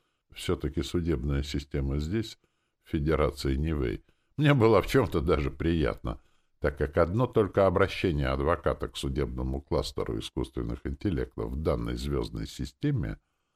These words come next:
тут же поставило фактически на уши сотрудников Службы безопасности Федерации. Видимо, подобное нарушение действительно считалось очень серьёзным, особенно с учётом того, что я уже являлся главой частной корпорации,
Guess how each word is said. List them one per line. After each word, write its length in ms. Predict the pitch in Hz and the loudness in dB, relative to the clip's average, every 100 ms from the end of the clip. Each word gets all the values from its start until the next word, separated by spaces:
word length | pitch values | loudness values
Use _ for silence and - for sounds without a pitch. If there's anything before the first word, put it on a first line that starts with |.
| - | -8
тут 160 | 120 104 | -6 -2
же 80 | 95 | 0
поставило 640 | 85 78 - 120 87 71 | 0 -2 2 4 4 2
фактически 680 | - 71 - 76 73 - - | 0 -4 -4 -6 -6 -6 -4
на 320 | 80 73 95 | -2 0 0
уши 260 | 110 - - | -2 -4 -6
сотрудников 760 | - 64 65 60 55 57 - - | -4 -4 -4 -8 -8 -8 -10 -6
Службы 320 | 64 55 55 | -6 -4 -6
безопасности 880 | 58 65 76 76 - - 53 - - | -6 -4 -4 -2 -6 -6 -12 -12 -12
Федерации. 760 | - 67 85 58 - - - - _ _ _ - | -8 -4 -2 -4 -6 -8 -8 -12 _ _ _ -8
Видимо, 440 | 82 120 135 127 110 | 0 2 4 2 4
подобное 520 | 120 110 113 107 107 | 4 6 4 4 2
нарушение 560 | 104 98 - 113 107 | 2 2 2 2 2
действительно 640 | 95 90 - 117 165 160 151 | 0 -2 -2 0 2 2 2
считалось 560 | - - 107 123 123 | -2 2 4 4 2
очень 260 | 110 - 101 | -2 0 -4
серьёзным, 840 | - 120 113 78 64 62 64 62 _ _ _ _ | -2 -2 0 0 -2 -2 -4 -6 _ _ _ _
особенно 540 | 60 57 71 62 64 60 | -10 -4 -2 -2 -4 -4
с 120 | - | -4
учётом 460 | - - 60 57 60 | -6 -4 -6 -6 -6
того, 300 | 57 64 65 | -4 -4 -6
что 180 | - | -4
я 160 | 76 62 | -2 -2
уже 240 | 65 60 | -2 -4
являлся 560 | 65 69 76 101 127 151 | -4 -2 2 2 0 -2
главой 580 | 95 85 85 104 147 143 _ _ _ | 2 2 4 4 2 -2 _ _ _
частной 540 | - - 82 - - 90 | -4 2 2 0 -6 -6
корпорации, 1040 | - 92 - 107 98 62 - 60 57 - | -4 -6 0 0 2 -2 -4 -4 -4 -6